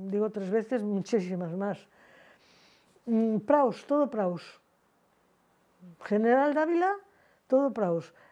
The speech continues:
Eh, y, y cuando no, en San Fernando, casitas de, de tres pisos y algunos locales.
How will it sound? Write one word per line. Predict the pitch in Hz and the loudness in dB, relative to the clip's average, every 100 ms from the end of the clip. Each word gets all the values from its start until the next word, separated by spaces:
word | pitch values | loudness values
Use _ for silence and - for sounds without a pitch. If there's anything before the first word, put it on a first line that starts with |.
| - - | -14 0
Eh, | 202 208 208 208 208 202 - - - | 2 4 2 2 0 -2 -10 -14 -2
y, | 226 226 220 208 | 0 2 0 0
y | 208 | -2
cuando | 220 220 214 233 | 0 0 0 0
no, | 285 370 415 - _ - | 0 -2 -4 -12 _ -6
en | 202 190 | -4 -2
San | 214 185 | -2 0
Fernando, | 214 262 320 320 392 392 - _ | 0 2 2 2 -2 -4 -14 _
casitas | 208 180 311 311 349 330 - _ | -4 0 0 2 0 -2 -14 _
de, | 202 214 208 214 | 2 4 6 2
de | 202 196 | 0 -2
tres | 262 269 | -2 -2
pisos | - 220 - 156 143 - _ _ _ _ - | -2 -6 -4 -10 -12 -18 _ _ _ _ -8
y | 175 | -2
algunos | 180 190 269 302 | 0 0 0 2
locales. | 262 214 208 170 147 | 2 2 0 -2 -6